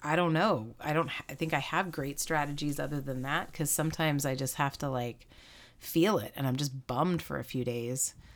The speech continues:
Um, usually it's something I,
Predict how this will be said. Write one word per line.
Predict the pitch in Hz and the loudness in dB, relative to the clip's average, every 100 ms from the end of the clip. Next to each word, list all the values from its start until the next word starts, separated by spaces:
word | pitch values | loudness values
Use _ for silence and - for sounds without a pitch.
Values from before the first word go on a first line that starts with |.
| - - - _ - | -20 -20 -20 _ -2
Um, | 139 131 123 120 117 117 - _ _ _ - - 151 | 0 2 0 -2 -4 -6 -10 _ _ _ -14 -6 0
usually | 196 180 156 143 | 4 4 4 4
it's | 131 | 2
something | - 151 156 139 | 2 4 2 2
I, | 131 | 0